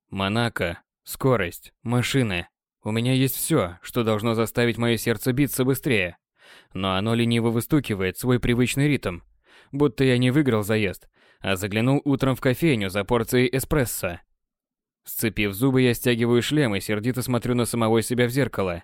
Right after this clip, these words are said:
Что тебе ещё надо? Разве ты не получил то, что хотел?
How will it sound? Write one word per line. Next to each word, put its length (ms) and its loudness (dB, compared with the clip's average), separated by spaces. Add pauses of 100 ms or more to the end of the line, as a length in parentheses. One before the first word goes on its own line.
(580)
Что 240 -2
тебе 280 2
ещё 280 2
надо? 400 -2 (300)
Разве 300 2
ты 140 2
не 80 2
получил 400 2
то, 100 2
что 160 0
хотел? 460 -2